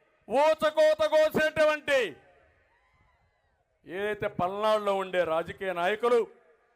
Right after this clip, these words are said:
మార్చే శక్తి మీకుందా అని నేను అడుగుతున్నా. పద్దెనిమిది మంది బీసీ నాయకులను చంపారు. చంద్రయ్యని చంపుతా ఉంటే, చంపే మునుపు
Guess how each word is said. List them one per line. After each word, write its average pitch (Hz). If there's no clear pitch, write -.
మార్చే 196
శక్తి 196
మీకుందా 175
అని 175
నేను 160
అడుగుతున్నా. 156
పద్దెనిమిది 302
మంది 294
బీసీ 302
నాయకులను 311
చంపారు. 269
చంద్రయ్యని 311
చంపుతా 294
ఉంటే, 302
చంపే 311
మునుపు 311